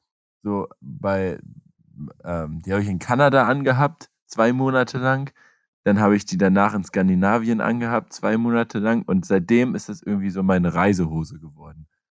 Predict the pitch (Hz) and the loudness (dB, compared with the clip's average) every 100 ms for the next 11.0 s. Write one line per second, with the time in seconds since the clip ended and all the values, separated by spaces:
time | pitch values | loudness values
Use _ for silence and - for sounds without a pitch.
0 | _ 95 101 95 95 92 _ 143 156 139 | _ -8 -6 -4 -6 -8 _ -8 -4 -2
1 | 123 110 143 139 131 113 123 113 104 104 | -4 -4 -2 0 0 0 -4 -4 -4 -4
2 | 92 107 - 95 92 101 98 - - _ | -2 -4 -4 -4 -2 -2 -2 -6 -20 _
3 | _ 190 156 - 107 139 113 120 - 113 | _ -4 -2 0 2 0 -2 -4 -2 -4
4 | 95 101 120 - 87 - - 123 117 110 | -4 -2 -2 -2 -4 -6 -2 2 2 4
5 | 113 113 92 90 101 113 110 - 117 110 | 2 2 -2 2 2 2 0 -2 2 4
6 | 104 - - - 107 98 - 95 107 143 | 4 -2 -16 0 0 0 -4 -4 0 0
7 | - 143 160 147 120 131 135 107 82 90 | 0 2 4 2 0 2 2 2 -4 -6
8 | 78 - _ _ 107 110 120 - 139 151 | -6 -12 _ _ -6 0 0 2 0 2
9 | 127 131 127 131 120 113 113 113 - 101 | 2 2 4 0 -2 -4 -4 -6 -4 -6
10 | 98 104 120 127 - 104 117 117 113 107 | -4 -4 -4 -4 -4 -4 -4 -4 -2 -2